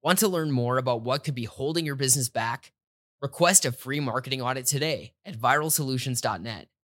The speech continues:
At Viral Solutions, we're committed to seeing you succeed.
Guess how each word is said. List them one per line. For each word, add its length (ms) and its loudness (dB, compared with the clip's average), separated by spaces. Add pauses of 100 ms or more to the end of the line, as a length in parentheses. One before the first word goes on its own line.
(1120)
At 100 0
Viral 280 4
Solutions, 640 0
we're 200 2
committed 380 -2
to 120 0
seeing 440 0
you 240 -4
succeed. 680 -2